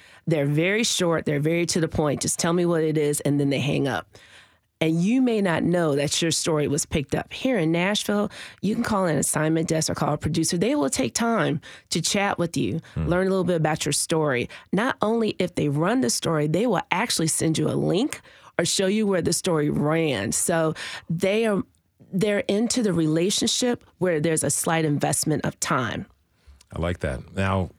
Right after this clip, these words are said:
Speaker 2: you know, speaking of breaking bread, we got a tweet from at this is nashville dot org fr-, from at Dixie Girl two five six. Says, "Being Nashville nice is bringing food when there's a death in the family. Usually your signature dish,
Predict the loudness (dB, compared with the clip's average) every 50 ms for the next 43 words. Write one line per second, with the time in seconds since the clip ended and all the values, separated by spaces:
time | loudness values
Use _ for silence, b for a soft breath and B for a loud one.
0 | _ -6 -2 0 2 2 2 2 2 0 0 -2 -2 -2 -2 0 2 2 0 0
1 | 0 0 -2 -2 -2 0 0 0 2 2 0 0 2 0 0 0 0 0 0 0
2 | 0 0 0 -2 -2 -2 0 0 -2 -4 -6 -4 -2 0 2 2 2 2 0 0
3 | -2 B B B B -4 -2 -2 0 0 0 0 0 0 0 0 0 0 0 0
4 | -2 -2 -2 0 0 0 0 -2 -2 -4 -4 -2 -2 0 0 0 0 0 -2 -4
5 | -6 -10 -10 -10 -12 _ _ _ _ _ _ -20 -8 -2 0 0 2 2 0 -2
6 | -6 _ _ _ _ _ _ -6 -2 -2 -2 -2 -4 -6 -6 -4 -2 -2 -2 -2
7 | -2 -2 -2 0 2 2 2 2 0 -2 -2 -2 -2 -2 0 0 0 0 0 0
8 | -2 -4 -4 -4 -4 -4 -6 -6 -10 -14 -14 _ B B B B B B B B
9 | 0 0 2 2 0 -2 -4 -8 -8 -6 -4 0 0 2 2 2 2 2 0 0
10 | 0 0 2 2 2 0 0 0 2 2 2 2 2 0 0 0 0 0 2 2
11 | 2 2 2 0 0 -2 0 0 2 2 2 2 2 2 2 2 2 2 0 2
12 | 2 2 0 2 2 0 0 0 0 -2 -2 -2 -2 -2 -2 -4 -6 -8 b b
13 | b b b b -2 0 0 2 2 2 2 2 2 0 0 0 0 0 0 0
14 | -2 0 -2 -2 -2 0 -2 -2 -4 -6 -8